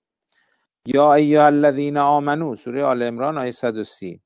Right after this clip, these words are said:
یا ایها الذین آمنو لا تأکلوا الربا اضعافاً مضاعفة واتقوا الله لعلکم تفلحون. میگه ربا نگیرید،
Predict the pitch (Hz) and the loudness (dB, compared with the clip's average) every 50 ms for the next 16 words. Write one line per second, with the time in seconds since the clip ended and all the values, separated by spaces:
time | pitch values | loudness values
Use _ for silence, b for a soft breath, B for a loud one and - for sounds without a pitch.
0 | _ _ _ _ _ _ _ - 117 123 131 135 139 135 135 135 135 131 135 135 | _ _ _ _ _ _ _ -6 0 0 2 2 2 2 0 0 0 0 0 0
1 | 139 135 127 135 135 131 131 131 123 127 131 131 131 135 143 160 151 135 147 160 | 0 0 0 -2 -6 -4 -2 0 0 0 0 -2 -4 -6 -6 -6 -4 0 2 2
2 | 180 175 - 185 180 175 175 - 185 185 190 190 180 165 170 185 180 170 185 185 | 2 2 2 0 -2 -2 -2 -2 -2 0 0 0 0 0 0 -2 0 0 0 0
3 | 175 156 165 160 151 143 143 160 170 175 165 - 180 180 170 160 143 131 123 127 | 2 0 -2 -2 -2 0 0 2 2 0 0 -2 -4 -4 -4 -6 -6 -6 -2 0
4 | 123 120 113 113 113 107 - 117 104 - - 120 123 131 127 123 110 101 95 - | 0 0 2 0 -2 -4 -4 -8 -8 -8 -4 -4 -2 -2 -2 -4 -6 -12 -14 -18
5 | _ _ _ _ _ _ _ - 117 127 135 131 _ _ - 135 127 - - 151 | _ _ _ _ _ _ _ -6 -4 -4 -4 -4 _ _ -8 -8 -8 -6 -2 0
6 | 165 180 190 185 180 170 165 165 165 165 165 165 156 135 - _ _ _ 120 113 | 2 2 2 0 0 2 4 4 6 6 6 4 2 0 -6 _ _ _ -6 -4
7 | 107 107 110 110 107 104 101 - _ - 127 127 117 - - 92 - _ - 80 | -4 -4 -4 -6 -6 -6 -8 -10 _ -14 -16 -14 -16 -16 -18 -20 -20 _ -20 -20
8 | 80 _ _ _ - _ _ _ _ _ _ _ _ _ 107 117 123 113 113 110 | -20 _ _ _ -20 _ _ _ _ _ _ _ _ _ -6 -4 -4 -2 -2 -2
9 | 101 117 117 110 113 123 131 139 143 156 156 165 175 180 175 | -2 -2 -2 -2 -2 -4 -4 -4 -4 -4 -2 -2 -2 -4 -4